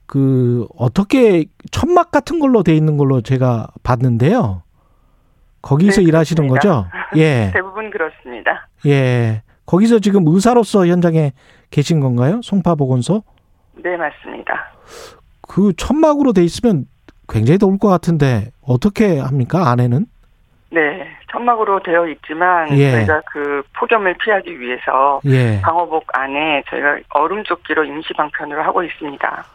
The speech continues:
Speaker 1: 아, 얼음 조끼, 방호복 안에요?
Speaker 2: 네.
Speaker 1: 그 천막 안에 냉방이나 뭐 이런 거는 어떻게 하죠?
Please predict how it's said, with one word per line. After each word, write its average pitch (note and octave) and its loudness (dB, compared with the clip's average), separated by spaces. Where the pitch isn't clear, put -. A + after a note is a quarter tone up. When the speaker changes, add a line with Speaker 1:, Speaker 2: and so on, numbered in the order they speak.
Speaker 1:
아, A2 -8
얼음 E3 0
조끼, D#3+ 0
방호복 C#3 0
안에요? A2 0
Speaker 2:
네. D#3 -2
Speaker 1:
그 A3 2
천막 D#4 2
안에 F#3+ 2
냉방이나 F#3+ 2
뭐 E3 4
이런 D3 2
거는 D#3+ 2
어떻게 A2+ -2
하죠? B2+ -2